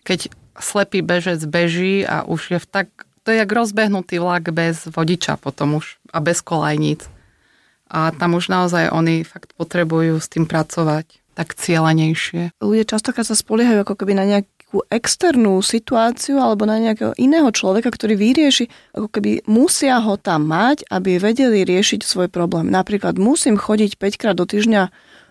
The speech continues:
Speaker 2: do posilky, lebo inak priberám.
Speaker 1: Mm.
Speaker 2: Ale pritom som, e, manažérka, ktorá má strašne veľa roboty,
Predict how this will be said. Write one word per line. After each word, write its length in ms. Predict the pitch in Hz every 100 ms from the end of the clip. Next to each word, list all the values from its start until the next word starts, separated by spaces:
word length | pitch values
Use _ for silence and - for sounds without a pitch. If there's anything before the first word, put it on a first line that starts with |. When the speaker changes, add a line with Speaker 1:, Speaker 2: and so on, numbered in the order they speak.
| -
Speaker 2:
do 140 | 170
posilky, 880 | - 170 - 170 175 - 214 247 359 _ _ _
lebo 320 | - 214 240 247
inak 560 | - 220 226 214 214 - _
priberám. 840 | - 190 190 208 180 151 143 143 160 _ _ _
Speaker 1:
Mm. 80 | 214
Speaker 2:
Ale 240 | 247 311
pritom 400 | - 269 262 277
som, 480 | 262 240 208 202 208
e, 240 | - 214
manažérka, 560 | 208 233 262 240 220 214
ktorá 240 | - 214
má 80 | 196
strašne 400 | 185 - 214 -
veľa 240 | 220 202 175
roboty, 480 | 160 165 - 254